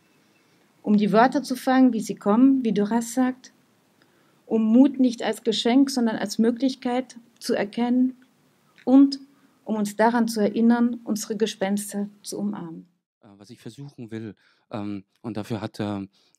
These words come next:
Speaker 2: äh, Sandra eigentlich die wichtigsten Stichworte, äh, bereits geliefert, ist, ähm, ähm, ich möchte die Frage beantworten, warum ist Duras für mich wichtig? Also ich habe ein, äh, äh, ein Buch, äh, zu ihr gemacht vor einigen Jahren, zweitausendacht, mit der Künstlerin Rosemarie Trockel.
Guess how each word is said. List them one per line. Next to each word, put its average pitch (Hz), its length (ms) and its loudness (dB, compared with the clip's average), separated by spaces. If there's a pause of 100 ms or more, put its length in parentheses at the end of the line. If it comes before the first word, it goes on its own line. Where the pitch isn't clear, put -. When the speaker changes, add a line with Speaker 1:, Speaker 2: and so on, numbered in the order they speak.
Speaker 2:
äh, 101 220 -4
Sandra 107 400 -4
eigentlich 104 260 -8
die 104 140 -8
wichtigsten 113 600 -4
Stichworte, - 760 -4 (340)
äh, 98 240 -2
bereits 101 380 -2
geliefert, 113 500 0 (380)
ist, - 300 -2
ähm, 101 320 0 (440)
ähm, 98 540 -4 (160)
ich - 120 -8
möchte 120 180 2
die 110 100 -2
Frage 120 220 0
beantworten, 110 440 0
warum 113 240 2
ist - 160 -6
Duras 101 240 0
für - 140 -2
mich 101 260 -4
wichtig? - 380 -4 (260)
Also 104 140 -10
ich 101 100 -4
habe 107 140 -2
ein, 101 280 -4
äh, 101 160 -2
äh, 95 40 -4 (720)
ein 95 120 -10
Buch, 147 340 -4
äh, 107 180 -2
zu - 140 -6
ihr 113 40 -2
gemacht 107 320 -6
vor - 140 -4
einigen 104 240 -2
Jahren, 104 260 0
zweitausendacht, 104 580 -4
mit 104 120 -6
der 101 80 -2
Künstlerin 104 400 -4
Rosemarie 101 420 -2
Trockel. 117 380 -4